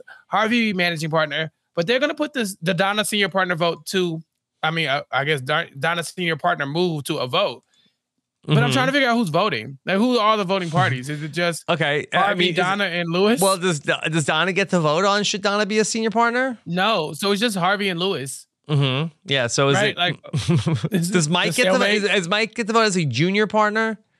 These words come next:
Speaker 1: The junior partners get a vote. What are the logistics? Uh, one, listen, one of you lawyers out there, associates, hook us up. Tell us what,
Speaker 2: Hmm.
Speaker 1: what's, what's really going on.
Speaker 2: Yeah.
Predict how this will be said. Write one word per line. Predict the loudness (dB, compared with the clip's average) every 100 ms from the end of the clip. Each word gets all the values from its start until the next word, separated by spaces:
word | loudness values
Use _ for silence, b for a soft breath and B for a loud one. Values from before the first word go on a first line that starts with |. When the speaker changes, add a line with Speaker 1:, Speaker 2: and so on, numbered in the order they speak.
| _ _ _ -10
Speaker 1:
The | -8
junior | -6 -6
partners | -4 -2 -2
get | -4
a | -2
vote. | -2 -2
What | -2 -2
are |
the | -2 -4
logistics? | -4 -6 -6 -8 -6
Uh, | -6 -6
one, | -4 -4 -2
listen, | -4 -4 -10 -12 -16 -6
one | -2
of | -2
you | 0
lawyers | 0 2 0 0
out | -2
there, | -4 -8 -8 -16 _
associates, | -8 -4 -4 -6 -10 -12 _ _ -10
hook | -6
us | 0
up. | 0 -2 _ _
Tell | 0 2
us |
what, | 2 0
Speaker 2:
Hmm. | 0
Speaker 1:
what's, | -2 -4
what's | -4 -2
really | 0 0
going | 0 -2
on. | -2 0
Speaker 2:
Yeah. | -2